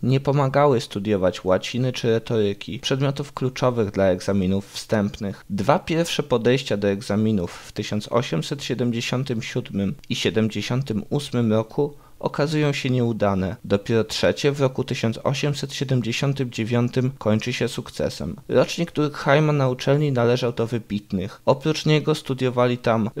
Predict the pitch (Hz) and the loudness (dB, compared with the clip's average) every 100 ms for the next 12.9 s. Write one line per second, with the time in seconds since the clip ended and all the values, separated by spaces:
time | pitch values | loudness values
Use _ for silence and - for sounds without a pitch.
0 | 107 127 139 151 131 113 117 123 - - | 0 4 6 4 4 4 6 2 -2 -12
1 | - - - 110 107 104 120 139 139 160 | -14 -16 -4 0 2 2 0 0 0 0
2 | 143 139 - 127 135 135 113 - - 110 | 0 -2 -2 2 2 2 -2 -2 -6 -6
3 | 113 110 107 95 80 87 - - - 139 | -2 2 4 4 4 4 0 -20 -6 -2
4 | 127 127 139 151 143 135 - 127 123 139 | 0 0 2 2 2 0 2 2 4 4
5 | 139 123 113 - 127 123 127 131 - - | 4 2 2 0 2 4 2 -2 -14 -12
6 | 98 101 98 - 101 104 - 92 90 90 | -6 -4 -4 2 4 4 2 0 4 4
7 | 87 87 - - 123 123 127 139 135 107 | 4 0 -4 2 2 4 4 4 2 -2
8 | 92 107 107 104 - - - - 143 143 | 0 4 4 2 -4 -20 -14 0 2 2
9 | 139 - 101 101 101 - - - 120 120 | -2 2 6 8 6 0 -8 2 6 6
10 | 127 131 135 107 113 117 98 90 90 - | 6 2 0 -4 0 0 2 2 2 -4
11 | _ - - 135 147 147 123 - - - | _ -10 -4 2 6 6 6 2 -16 -16
12 | - 127 139 127 120 110 117 131 165 | -2 4 4 4 4 4 4 2 0